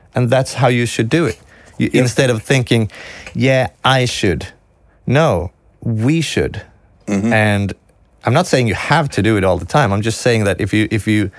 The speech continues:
Speaker 1: if you have a certain plan for an album, I mean, of course I've done albums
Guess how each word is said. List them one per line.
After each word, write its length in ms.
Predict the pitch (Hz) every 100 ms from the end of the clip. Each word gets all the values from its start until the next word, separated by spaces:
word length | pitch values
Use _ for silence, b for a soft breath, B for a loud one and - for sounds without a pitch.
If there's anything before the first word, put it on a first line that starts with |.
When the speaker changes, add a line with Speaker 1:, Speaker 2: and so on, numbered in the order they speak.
| B -
Speaker 1:
if 120 | 101
you 80 | 110
have 220 | 135 175
a 40 | 123
certain 500 | - - 123 - 95
plan 540 | - 123 147 90 85
for 300 | - 110 107 -
an 120 | 95
album, 360 | 151 127 87
I 60 | 82
mean, 200 | 120 123
of 140 | 127 -
course 260 | - 190 -
I've 100 | 104
done 160 | 104
albums 560 | 117 123 107 95 92